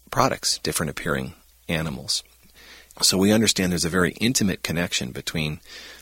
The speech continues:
the making of an animal and the process of development and the evolution of different forms of animals. And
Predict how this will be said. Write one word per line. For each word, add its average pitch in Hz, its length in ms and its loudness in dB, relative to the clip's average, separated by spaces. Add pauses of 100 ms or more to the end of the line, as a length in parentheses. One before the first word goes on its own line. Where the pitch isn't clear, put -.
the 87 80 -2
making 87 420 4
of 73 80 -2
an 76 140 -6
animal 60 400 -6
and 76 100 -6
the - 40 -8
process 78 480 4
of 67 100 -6
development 76 560 -2 (500)
and 90 80 -2
the 85 160 -2
evolution 82 480 0
of 80 60 -4
different 76 300 -6
forms 87 420 2
of 69 80 -8
animals. - 600 -4 (680)
And 82 300 0